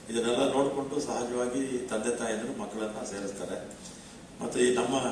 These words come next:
ಈ ಒಂದು ಕಮ್ಮುವಾರಿ ಸಂಘ ಕೂಡ ಯಾವುದೇ ಪೇರೆಂಟ್ ಬಂದರೂ ಕೂಡ ಈ ಕಾಲೇಜಲ್ಲೇ ಸೇರಿಸ್ಬೇಕು ಅನ್ನೋ ಒಂದು ವಾತಾವರಣವನ್ನ ಇಲ್ಲಿ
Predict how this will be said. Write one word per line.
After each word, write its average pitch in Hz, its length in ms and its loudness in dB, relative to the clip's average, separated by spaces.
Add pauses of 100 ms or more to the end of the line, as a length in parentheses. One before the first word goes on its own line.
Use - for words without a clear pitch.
(440)
ಈ 123 80 2
ಒಂದು 113 180 6
ಕಮ್ಮುವಾರಿ 139 440 10
ಸಂಘ - 240 4
ಕೂಡ 127 280 0 (340)
ಯಾವುದೇ 123 320 4
ಪೇರೆಂಟ್ 127 420 4
ಬಂದರೂ 120 260 0
ಕೂಡ 120 160 0 (600)
ಈ 127 100 6
ಕಾಲೇಜಲ್ಲೇ 135 500 8
ಸೇರಿಸ್ಬೇಕು 123 540 4
ಅನ್ನೋ 120 140 4
ಒಂದು 113 200 2
ವಾತಾವರಣವನ್ನ 120 760 2
ಇಲ್ಲಿ 120 560 2